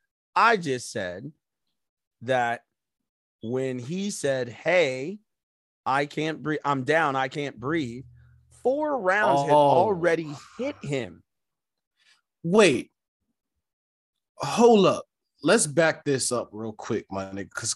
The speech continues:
Speaker 2: what, what you're saying to me right now is he was shot four times, and it was let, it was obvious that he was shot four times, and they continued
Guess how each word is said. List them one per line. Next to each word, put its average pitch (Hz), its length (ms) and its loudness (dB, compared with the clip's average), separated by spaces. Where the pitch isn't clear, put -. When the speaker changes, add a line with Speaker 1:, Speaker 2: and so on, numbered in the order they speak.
Speaker 2:
what, 185 240 2
what 220 160 2
you're 180 80 6
saying 208 400 4
to 151 40 4
me 139 80 0
right 120 220 0
now 113 260 -2
is 107 200 -4
he 170 80 -6
was 127 120 -6
shot - 380 -2
four 127 180 -4
times, 113 560 -4
and 120 220 -6
it 123 120 -2
was 98 280 -4
let, 131 360 0
it 143 80 0
was 120 340 -4
obvious 127 580 2
that 110 100 -6
he 127 80 -6
was 101 160 -10
shot - 480 4
four 151 240 2
times, 120 540 -2
and 110 160 -8
they 110 100 -4
continued 151 840 -4